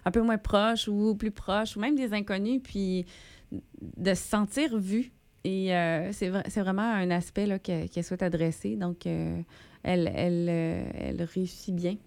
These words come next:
dans ses écrits, dans sa poésie. Puis ce que je trouve vraiment chouette de Mélanie, c'est que, hum, c'est vraiment quelqu'un qui, tu sais, qui vient pas du tout de cet univers-là, là, tu sais. Mélanie, elle a fait des études en comptabilité, euh,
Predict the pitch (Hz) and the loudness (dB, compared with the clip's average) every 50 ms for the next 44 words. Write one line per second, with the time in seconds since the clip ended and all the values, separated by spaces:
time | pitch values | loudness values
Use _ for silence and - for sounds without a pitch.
0 | - - - 175 170 - - 180 175 170 170 - - 208 196 185 180 - 180 175 | -14 -8 -6 -6 -6 -6 -6 -4 -4 -4 -6 -6 -6 -2 0 0 0 0 -2 -4
1 | - 190 180 180 175 170 170 175 185 196 208 202 - - - - - - - - | -2 0 0 2 2 0 0 0 -2 -2 -2 -4 -6 -14 -18 -18 -18 -18 -10 -4
2 | - 190 175 - - - 185 180 - - - 190 185 180 185 196 202 220 214 196 | -2 -2 -2 0 2 0 2 2 0 0 0 0 2 4 4 4 4 4 4 2
3 | 180 - - 214 240 247 - 202 196 190 190 185 185 185 190 226 262 254 - 233 | 2 0 0 0 0 2 2 2 2 2 2 2 2 4 4 2 2 2 0 -2
4 | 196 - 202 190 185 185 180 180 180 175 180 175 - - - - - - - 180 | 0 2 2 4 4 4 4 2 2 0 0 -2 -2 -4 -6 -8 -8 -4 -2 -2
5 | 180 175 180 185 214 233 - 214 196 - 226 262 262 - - 220 202 196 196 196 | 0 2 2 0 0 0 -2 -2 -2 0 -2 -2 -2 -4 -4 -2 0 0 2 0
6 | 202 214 214 - - - - - - - - _ _ _ _ _ _ _ _ _ | 0 -2 -2 -6 -14 -20 -20 -20 -20 -20 -20 _ _ _ _ _ _ _ _ _
7 | - - _ - 233 214 - - 208 185 180 180 185 180 - 208 190 185 190 - | -20 -12 _ -4 -4 -4 -2 0 0 2 2 2 2 2 2 0 0 0 -4 -6
8 | - 226 220 220 208 - - 214 202 196 196 196 185 185 185 196 226 247 262 262 | -4 -2 -2 -2 -2 -4 -6 -4 -4 0 0 0 0 2 0 -2 -2 -2 -4 -4
9 | 254 254 247 247 - - 233 233 240 233 214 196 190 196 202 214 214 202 196 180 | -4 -6 -6 -8 -6 -4 0 0 2 2 2 2 2 4 4 4 4 2 2 0
10 | 190 185 185 185 190 180 - 202 208 196 185 185 190 202 185 180 180 170 170 - | -2 -2 -2 -2 -2 -2 0 0 0 -2 -2 -2 -2 0 0 0 0 0 -2 0
11 | - 202 208 214 214 214 214 214 196 185 175 170 170 | 2 2 2 4 2 2 2 2 2 4 4 2 2